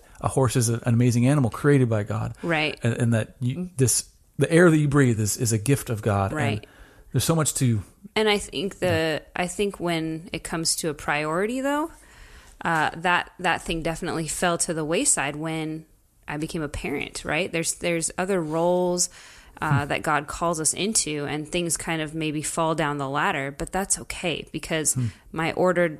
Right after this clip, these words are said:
Speaker 2: my love is an order of what it should be, of God, um, my,
Speaker 1: Hmm.
Speaker 2: my spouse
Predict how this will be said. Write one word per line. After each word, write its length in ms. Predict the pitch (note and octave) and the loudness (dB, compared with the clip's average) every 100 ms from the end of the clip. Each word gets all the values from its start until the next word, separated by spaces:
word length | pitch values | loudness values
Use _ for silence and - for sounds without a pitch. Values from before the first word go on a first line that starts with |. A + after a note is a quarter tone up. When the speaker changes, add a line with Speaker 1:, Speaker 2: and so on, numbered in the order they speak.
| - | -6
Speaker 2:
my 180 | D#3+ D3 | -4 -2
love 380 | D#3 F3+ E3 | 2 2 2
is 120 | D3 C#3+ | -2 -4
an 160 | D3 - | -6 -2
order 480 | E3+ D#3+ - C#3+ - - | 0 0 -2 -6 -10 -10
of 160 | C#3+ | -6
what 140 | D3 C#3 | -4 -4
it 100 | - | -2
should 300 | - D#3+ C3+ | -2 -2 -6
be, 260 | - D3 - | -12 -12 -8
of 300 | C#3 B2+ C3 - D#3 | -6 -6 -8 -14 -6
God, 460 | E3 D3 C3 - - - - - - - | -2 0 -2 -4 -10 -18 -20 -20 -14 -6
um, 400 | D#3 C#3 C3+ C3+ - | -4 -4 -6 -10 -12
my, 260 | E3 C#3+ A#2 | -4 0 0
Speaker 1:
Hmm. 240 | G#2+ - | -2 -6
Speaker 2:
my 100 | D3+ | -4
spouse 580 | C#3+ - D#3+ D3 C3 - | 0 0 0 -2 0 -4